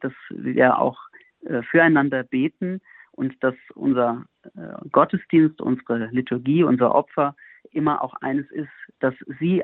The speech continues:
alle in den selbst entlegensten Winkeln, <laughs> äh, mit einschließt. Und ja, in diesem Sinne möchte ich Ihnen gerne den Segen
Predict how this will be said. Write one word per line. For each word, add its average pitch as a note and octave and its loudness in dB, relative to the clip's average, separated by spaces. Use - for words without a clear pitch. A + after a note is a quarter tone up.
alle D3+ 4
in C3+ -2
den C3+ -4
selbst E3 -2
entlegensten D#3 0
Winkeln, C#3 0
<laughs> - -14
äh, D3 -4
mit D#3 -2
einschließt. D3+ -2
Und D3 4
ja, C#3 2
in D3+ -2
diesem D3+ -4
Sinne D#3 0
möchte C3+ -6
ich - -16
Ihnen B2 -2
gerne B2+ 0
den B2 -8
Segen B2 -6